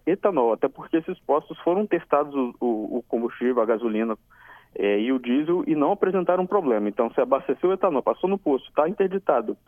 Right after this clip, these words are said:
abasteceu com etanol, tive algum problema, ou mesmo que não tive,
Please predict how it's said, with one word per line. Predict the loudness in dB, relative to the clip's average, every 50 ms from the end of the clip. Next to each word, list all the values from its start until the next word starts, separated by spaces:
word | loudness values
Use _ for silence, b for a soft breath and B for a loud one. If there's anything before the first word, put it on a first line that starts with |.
| -20 -14 -2
abasteceu | 0 0 0 0 -2 -6 -4 -2
com | -2 0 0
etanol, | 2 2 2 2 2 0 0 B B B B B B B -4
tive | 0 2 2
algum | 2 2 0 -2 -2 0
problema, | 0 0 2 2 2 0 0 B B B B -2
ou | 0 2
mesmo | 2 2 2 2 0 -2 0
que | 0 0 0
não | 0 0 -2
tive, | -2 -2 0 0 0 -2